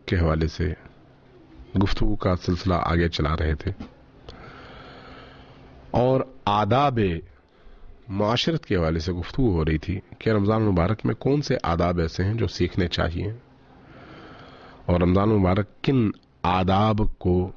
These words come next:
सिखाने के लिए, सीखने के लिए और दूसरों तक पहुंचाने के लिए हमें तैयार रहने का हुक्म देता है। रोज़े की कैफियत है, इसमें वो कौन सी चीज़ें हैं जो हम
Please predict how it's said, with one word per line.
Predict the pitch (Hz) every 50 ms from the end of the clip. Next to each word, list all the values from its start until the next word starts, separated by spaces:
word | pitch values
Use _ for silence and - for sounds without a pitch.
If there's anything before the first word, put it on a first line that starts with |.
| - - -
सिखाने | - - - - - - - - 92 90 92 95 92
के | - - 98 92
लिए, | 87 87 98 104 113 110 98 90 82 - - - - _ _ _ _ _ _ _ _ _ _ -
सीखने | - - - - 98 95 87 - - 101 98
के | 92 - 98 95
लिए | 92 95 101 104 104 101 95 92 - -
और | 95 95 92
दूसरों | 95 101 104 98 - - 113
तक | 104 107 98 - -
पहुंचाने | 92 90 90 85 - 85 85 90 90 90
के | - - 92
लिए | 90 92 95 98 95 95 90 - 92 -
हमें | 90 90 95 98 98 101 - - _ _ _ _ _
तैयार | - 90 90 90 87 90 92
रहने | 92 90 82 87 87 85
का | - -
हुक्म | 80 82 82 - - 87 87
देता | 85 87 - - 80 87
है। | 92 101 101 - - - - - - - - - - - - - - - - - - - - - - - - - - - - - - - - - -
रोज़े | 92 92 101 101 101 107
की | 98 - 113
कैफियत | 107 - 107 98 - - 135 127 117 -
है, | 92 90 87 90 90 - - - - - - - - -
इसमें | 135 - - - 123 117
वो | 104 98 120
कौन | 117 - - 170 180
सी | 151 139 127
चीज़ें | - - - 104 98 104 101
हैं | 90 90 98 101 98
जो | 98 95 95 104 107 117 - - - - - - -
हम | - - 107 104